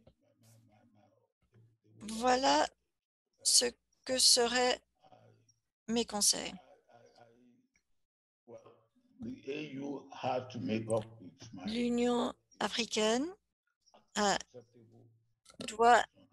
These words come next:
se décider donc à savoir ce qui est acceptable, ce qui ne l'est pas. Je sais que,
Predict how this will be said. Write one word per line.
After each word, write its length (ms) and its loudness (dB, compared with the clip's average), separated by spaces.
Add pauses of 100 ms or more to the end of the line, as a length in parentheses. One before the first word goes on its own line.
(100)
se 200 0
décider 640 2
donc 320 -6 (580)
à 100 2
savoir 420 4
ce 180 4
qui 280 0
est 140 0 (200)
acceptable, 600 2
ce 160 2
qui 260 -4
ne 200 2
l'est 280 4 (100)
pas. 240 2 (2500)
Je 260 4
sais 460 6 (160)
que, 360 0